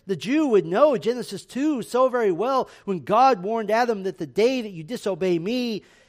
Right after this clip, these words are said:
sin and death will come into the world. But what he sees now is that Jesus can annul the curse. Jesus can repeal the curse. Jesus can reverse the curse.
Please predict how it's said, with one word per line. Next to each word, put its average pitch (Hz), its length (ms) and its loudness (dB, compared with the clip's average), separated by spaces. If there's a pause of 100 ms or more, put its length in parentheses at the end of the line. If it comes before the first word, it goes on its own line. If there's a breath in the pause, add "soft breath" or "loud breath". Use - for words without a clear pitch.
(760 soft breath)
sin 254 480 2
and 156 220 -4
death 208 300 0
will 175 120 -6
come 170 220 -10
into 156 180 -10
the 135 80 -10
world. 202 440 2
But 160 120 -8
what 160 140 -4
he 170 60 -6
sees 196 340 -12
now 240 300 -4
is 156 140 -6
that 160 120 -12
Jesus 196 460 -8 (240 loud breath)
can 214 180 0
annul 202 580 6
the 220 120 -2
curse. 175 340 -6 (260 soft breath)
Jesus 202 440 -4
can 202 240 -2
repeal 269 480 2
the 214 100 0
curse. 175 300 -6 (180 loud breath)
Jesus 240 380 -4
can 214 200 2
reverse 185 520 2
the 202 120 -6
curse. - 540 -12